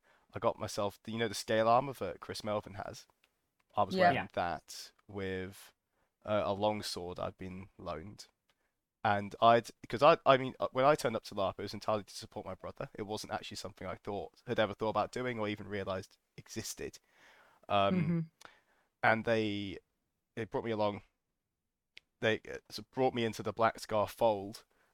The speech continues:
Speaker 1: and then it was when that battle hit me, that's when it clicked. I was like,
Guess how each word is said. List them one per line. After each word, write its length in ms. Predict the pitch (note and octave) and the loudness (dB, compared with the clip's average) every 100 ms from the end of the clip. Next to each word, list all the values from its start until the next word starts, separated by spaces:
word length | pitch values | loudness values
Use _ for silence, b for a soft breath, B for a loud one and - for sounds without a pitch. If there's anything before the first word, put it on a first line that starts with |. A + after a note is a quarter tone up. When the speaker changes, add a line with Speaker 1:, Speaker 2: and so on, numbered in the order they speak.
| - | -4
Speaker 1:
and 140 | A#2 G#2 | -2 4
then 240 | A2+ G#2+ A#2+ | 4 4 0
it 120 | A2 | 0
was 140 | A2+ | -2
when 160 | B2 A#2+ | -2 0
that 220 | A2+ G#2 | 0 4
battle 340 | - G2+ - B2+ | 4 4 2 -4
hit 240 | - - | -2 -2
me, 240 | B2+ F3 - b b b - | -4 -10 -14 b b b 6
that's 300 | A2+ - - | 6 6 -4
when 80 | |
it 120 | G2+ - | -8 -4
clicked. 360 | A2 F#2+ - | -2 -2 0
I 60 | F#2+ | 0
was 140 | G2 | 0
like, 120 | F#2 | -4